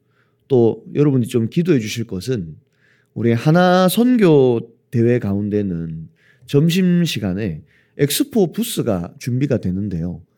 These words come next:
지금 각 교육부서에서 준비를 하고 있습니다. 어, 이번에는 조금 작년보다 한 단계 더 갱신을 해서, 어, 각 부서에서, 각 엑스포에서 이 스탬프 도장을 줍니다.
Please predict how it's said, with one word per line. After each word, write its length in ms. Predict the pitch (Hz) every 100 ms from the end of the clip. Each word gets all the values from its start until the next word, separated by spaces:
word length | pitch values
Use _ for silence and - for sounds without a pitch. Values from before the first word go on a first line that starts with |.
| _ _ _
지금 320 | - 139 156
각 320 | 139 170 175 _
교육부서에서 760 | 151 247 - - 131 139 113
준비를 440 | 104 117 113 113 104
하고 180 | 135 80
있습니다. 500 | - 80 76 101 - _ _ _ _ _ _ _ - _ _ _ -
어, 160 | 107
이번에는 500 | 123 202 226 180 156
조금 360 | 147 131 156 139
작년보다 1120 | 135 139 175 180 185 180 180 147 117 107 101
한 160 | - 139
단계 260 | 156 151 135
더 100 | 120
갱신을 480 | 110 107 131 131
해서, 400 | 104 107 92 90 185 _ _ _ - - _ _
어, 340 | 95 92 92 90
각 220 | 156 156
부서에서, 540 | 143 127 214 123 104 - -
각 260 | 135 135 135
엑스포에서 800 | 139 - 180 208 127 139 104 80 - _ _ _ _ _
이 160 | - 101
스탬프 580 | - - 277 - 185 -
도장을 380 | 110 170 233 113
줍니다. 420 | 92 80 -